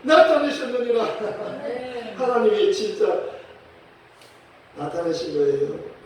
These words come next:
Speaker 1: 하나님의 본체가 자기를 나타내잖아요. 예수님은 스스로 내가 하나님이라 그렇게 말하지 않고 아버지의 증거를 받고 성령의 증거를 받기로 하셨어요. "너희도 나를 증거하려면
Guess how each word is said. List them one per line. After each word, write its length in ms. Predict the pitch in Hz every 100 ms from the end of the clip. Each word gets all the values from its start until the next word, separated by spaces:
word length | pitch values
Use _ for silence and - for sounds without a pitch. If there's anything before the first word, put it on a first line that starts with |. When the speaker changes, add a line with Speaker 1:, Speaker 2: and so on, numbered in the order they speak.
| 127 - - -
Speaker 1:
하나님의 420 | 202 185 180 165 156
본체가 480 | 156 156 156 156 139
자기를 380 | 147 143 139
나타내잖아요. 680 | 139 139 143 143 135 - - - - - - - - - - - - - - - - -
예수님은 500 | 160 156 151 151 147
스스로 480 | 147 147 - 156 143
내가 220 | 143 143
하나님이라 480 | 180 185 170 160 156
그렇게 260 | 151 151 160
말하지 300 | 143 147 143
않고 480 | 139 - 165 - - - - - - 139
아버지의 460 | 147 160 151 151
증거를 400 | - 147 143 143
받고 280 | 143 - 143
성령의 420 | - - - 175
증거를 380 | - 156 156 151
받기로 420 | 139 135 151 143 143
하셨어요. 360 | 143 - - - - - - - - - - - - -
"너희도 600 | 156 156 151 151 - - - -
나를 280 | 143 143 143
증거하려면 920 | 160 156 143 139 - 208 151 -